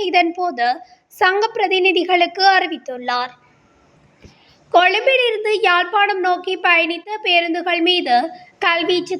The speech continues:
தாக்குதல் நடத்தப்பட்டுள்ளதாக காவல்துறையினர் தெரிவித்துள்ளனர். குறித்த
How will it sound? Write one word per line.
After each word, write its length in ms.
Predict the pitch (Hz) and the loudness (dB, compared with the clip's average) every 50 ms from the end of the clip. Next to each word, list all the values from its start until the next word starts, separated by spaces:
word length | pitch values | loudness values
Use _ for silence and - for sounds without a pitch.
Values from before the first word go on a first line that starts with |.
| 392 | 2
தாக்குதல் 520 | 349 330 330 320 - - 311 339 339 339 330 | 2 2 2 0 -2 -4 -4 -2 0 0 0
நடத்தப்பட்டுள்ளதாக 1000 | 311 302 320 302 349 311 339 330 - 330 320 320 311 294 320 311 311 311 349 440 330 - 392 | 0 0 -2 -2 -4 -2 -2 -2 0 0 0 2 2 2 2 2 2 0 -2 -4 -2 2 4
காவல்துறையினர் 840 | 370 370 381 403 415 339 - 392 370 359 349 339 330 339 339 349 339 - | 4 6 4 2 0 -6 -8 -6 -4 -4 -4 -4 -4 -4 -4 -4 -4 -6
தெரிவித்துள்ளனர். 840 | 370 359 330 302 247 - 254 247 254 247 247 247 247 247 254 254 - - _ _ - - - - _ - - | -6 -6 -8 -10 -10 -10 -10 -10 -6 -6 -4 0 0 0 0 0 -2 -10 _ _ -20 -20 -20 -20 _ -4 0
குறித்த 340 | 403 392 403 440 453 440 480 | 4 4 6 6 4 4 2